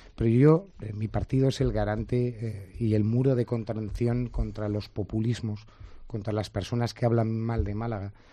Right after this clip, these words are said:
contra esos que no quieren que Málaga evolucione. Así que yo, otra vez, le voy a tender la mano y decirle que si usted es la lista más votada o mi partido es la lista más votada, yo hoy, antes de abrir las urnas el día veintiséis, independientemente del resultado,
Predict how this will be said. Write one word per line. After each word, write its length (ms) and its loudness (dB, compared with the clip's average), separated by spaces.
contra 380 0
esos 260 2
que 100 2
no 140 6
quieren 300 -2
que 120 -4
Málaga 340 0
evolucione. 520 0
Así 200 -2
que 100 4
yo, 220 4
otra 260 4
vez, 240 8
le 100 4
voy 120 8
a 60 8
tender 300 4
la 120 6
mano 280 6
y 120 4
decirle 440 8
que 140 2
si 120 4
usted 200 10
es 100 12
la 80 10
lista 240 8
más 180 4
votada 580 -4
o 300 -2
mi 160 0
partido 360 4
es 40 0
la 120 0
lista 340 0
más 220 2
votada, 400 2
yo 440 12
hoy, 340 10
antes 380 6
de 100 4
abrir 260 2
las 240 0
urnas 460 2
el 100 -2
día 200 2
veintiséis, 720 -2
independientemente 840 -4
del 100 -6
resultado, 600 2